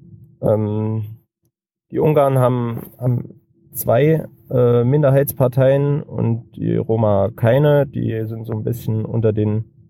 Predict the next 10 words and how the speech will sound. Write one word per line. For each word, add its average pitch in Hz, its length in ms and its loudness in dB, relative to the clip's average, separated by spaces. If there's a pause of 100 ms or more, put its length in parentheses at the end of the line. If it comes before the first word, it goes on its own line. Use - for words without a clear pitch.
(440)
äh, 110 300 2
Liberalen, 113 880 0
äh, 104 400 -4 (680)
haben 104 160 -10
die 107 80 -8
sich 107 300 -8
ein 104 100 -6
bisschen - 240 -10
aufgeteilt. 107 680 -2 (540)
Aber 107 180 -4